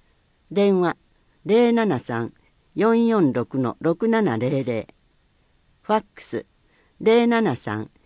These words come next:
四四六の六七二零。定員、八十人。試験日、二月二十五日。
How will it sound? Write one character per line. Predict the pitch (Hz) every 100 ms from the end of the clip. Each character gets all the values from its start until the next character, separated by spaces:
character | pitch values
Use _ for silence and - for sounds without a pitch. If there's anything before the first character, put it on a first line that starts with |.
| _ -
四 | 208 233 233
四 | 226 175 120
六 | 120 -
の | 117 - -
六 | 165 208
七 | 220 214 147
二 | 120 139 139
零。 | 120 101 - _ _ _ _ _ _ _ _ _
定 | 220 226 220
員、 | 202 175 - _ -
八 | 190 190 226
十 | 208 165
人。 | 117 104 - _ _ _ _ _ _ _ _
試 | - -
験 | 240 185 135
日、 | 104 _ _ _ _ _ _ 160
二 | 190
月 | 240 226 208
二 | 220 220
十 | 180 123
五 | 131
日。 | 131 120 - -